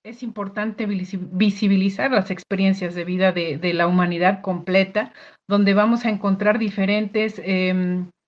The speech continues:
digamos, eh, formas de discriminación, formas de racismo, de clasismo, de violencias, de feminicidios.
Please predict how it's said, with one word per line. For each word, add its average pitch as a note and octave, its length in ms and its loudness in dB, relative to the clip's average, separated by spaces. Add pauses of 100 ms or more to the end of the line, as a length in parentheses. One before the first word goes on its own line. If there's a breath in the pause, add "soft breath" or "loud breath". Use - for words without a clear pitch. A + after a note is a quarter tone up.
(300)
digamos, G#3+ 800 -8
eh, F3 520 -6 (1300)
formas A3 580 -6
de E3+ 100 -12
discriminación, F3 1120 -4
formas F3 480 -6
de D3 160 -10
racismo, F3+ 760 -8
de D#3+ 100 -16
clasismo, F3+ 640 -20
de E3+ 80 -20
violencias, E3 640 -20
de D3+ 100 -20
feminicidios. D#3+ 880 -20